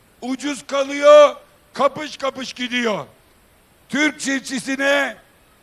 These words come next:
Türk üretimine atılan en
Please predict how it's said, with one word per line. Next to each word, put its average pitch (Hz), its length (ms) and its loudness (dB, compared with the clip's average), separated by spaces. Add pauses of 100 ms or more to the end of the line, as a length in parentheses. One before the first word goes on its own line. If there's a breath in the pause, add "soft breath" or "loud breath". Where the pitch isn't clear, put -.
(360)
Türk 285 380 -2
üretimine 269 960 -4 (680)
atılan 277 600 4 (680)
en 294 240 0